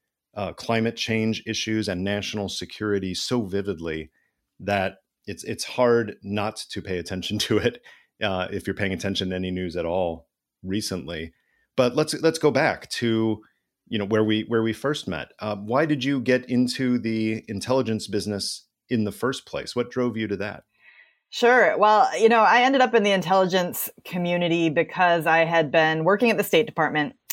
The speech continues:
Speaker 2: and doing some work on small arms and light weapons cleanup, and realized there was an ability to have even more impact, uh,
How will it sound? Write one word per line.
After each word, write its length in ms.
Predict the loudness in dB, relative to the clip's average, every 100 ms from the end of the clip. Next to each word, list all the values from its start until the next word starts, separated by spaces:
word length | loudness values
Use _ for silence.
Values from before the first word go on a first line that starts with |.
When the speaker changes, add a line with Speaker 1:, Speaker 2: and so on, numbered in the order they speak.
| -4
Speaker 2:
and 680 | 2 4 6 4 4 0 0
doing 240 | 2 2
some 160 | 0 2
work 300 | 2 2 0
on 380 | 0 2 2 0
small 340 | -2 2 4 4
arms 340 | 4 0 0
and 100 | 0
light 160 | 2 4
weapons 360 | 2 0 -4
cleanup, 460 | -6 -4 -2 -4 -6 _ -20 -20 _ _
and 160 | -2 4
realized 480 | 6 8 6 4 4
there 160 | 4
was 280 | 6 4 2 -4
an 100 | -4
ability 420 | 2 4 6 4
to 100 | 2
have 320 | 4 4 6
even 220 | 4 2
more 240 | 4 2 4
impact, 640 | 2 2 4 2 0 -8 -2
uh, 360 | 4 6 6